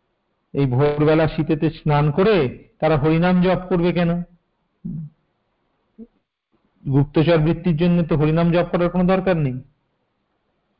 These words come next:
তো এই রকম লোক সবসময় থাকবে, যারা সবসময় এরকম নিন্দা করবে। এইভাবে দুর্জনেরা নানা প্রকার নিন্দা অপবাদ করেছিল।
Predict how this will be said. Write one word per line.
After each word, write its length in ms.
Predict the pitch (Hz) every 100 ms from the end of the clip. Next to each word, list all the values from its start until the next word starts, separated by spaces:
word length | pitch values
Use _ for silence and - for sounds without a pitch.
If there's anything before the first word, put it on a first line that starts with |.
| _ _ _ _ _ _ _ _ _ _ _ _ _ _ _ _ _ _ _ _ _ _ _ _ _ _ _
তো 260 | 156 143 151
এই 180 | 160 170
রকম 340 | 196 196 202
লোক 240 | 180 190 185
সবসময় 500 | 151 - 151 160 151
থাকবে, 480 | - 113 110 113 110 - _ _ _ _ _ _ -
যারা 320 | 131 135 147 170
সবসময় 440 | 139 - 147 170 247 - - _ _ _ _ _ _
এরকম 280 | 156 143 160
নিন্দা 380 | 147 139 131 123
করবে। 320 | - 110 113 - _ _ _ _ _
এইভাবে 500 | 147 165 165 185 180
দুর্জনেরা 760 | 160 156 156 143 170 170 165 190
নানা 380 | 170 151 170 185
প্রকার 380 | 180 180 190 170
নিন্দা 460 | 147 151 147 151
অপবাদ 360 | 143 143 139 131 -
করেছিল। 480 | 131 123 - 113